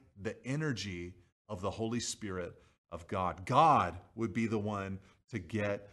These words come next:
the work done. And God wanted to do the same for Abram. He wanted to fulfill his promises through Abram, but by the power of the Holy Spirit,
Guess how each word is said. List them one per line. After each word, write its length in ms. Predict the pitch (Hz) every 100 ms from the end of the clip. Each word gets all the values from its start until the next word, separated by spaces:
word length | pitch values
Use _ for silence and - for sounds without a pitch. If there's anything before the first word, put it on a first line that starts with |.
| - _
the 120 | 107 98
work 440 | 92 87 82 - - _ 90
done. 360 | 95 95 90 78 -
And 140 | 123 131
God 240 | 165 226
wanted 260 | 220 196 185
to 80 | 190
do 180 | 143 135
the 120 | 160
same 500 | - 95 98 139 147 _ _ -
for 240 | 123 139 -
Abram. 420 | 180 - 80 69 - _ _ _ _
He 100 | 139
wanted 360 | 151 147 160 151
to 100 | 156
fulfill 540 | 165 - 127 123 147
his 260 | 131 165 -
promises 880 | - 165 240 185 - 85 80 - - _ _ -
through 280 | 123 107
Abram, 500 | 104 104 90 78 82 - _ _ -
but 120 | 113
by 140 | 139 135
the 120 | 113
power 580 | - 135 139 151 160 -
of 180 | 120
the 100 | 117
Holy 320 | 110 123 110 101
Spirit, 640 | - - 139 120 80 -